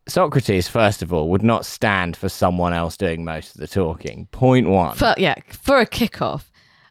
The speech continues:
Speaker 2: Um,
Speaker 1: If there's one thing we know about <laughs> Socrates, he would be interrupting a lot.
Speaker 2: He would be interrupting, but also I feel like it's really important to note that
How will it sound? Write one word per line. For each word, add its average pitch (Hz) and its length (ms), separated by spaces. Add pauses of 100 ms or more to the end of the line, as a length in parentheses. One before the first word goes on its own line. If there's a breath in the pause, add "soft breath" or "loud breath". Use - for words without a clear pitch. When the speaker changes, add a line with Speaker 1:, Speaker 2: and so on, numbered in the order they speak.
(140)
Speaker 2:
Um, 202 260
Speaker 1:
If 196 100
there's 113 180
one 139 180
thing 135 160
we 123 100
know 110 200
about 107 260
<laughs> - 0
Socrates, 101 960 (320)
he 139 160
would 139 120
be 120 140
interrupting 107 580
a 92 60
lot. 92 140
Speaker 2:
He 269 120
would 320 180
be 311 140
interrupting, 226 640
but 196 200
also 240 600 (100)
I 180 80
feel 196 260
like 180 200
it's - 180
really 175 160
important 165 500
to 190 80
note 165 320 (360)
that 165 420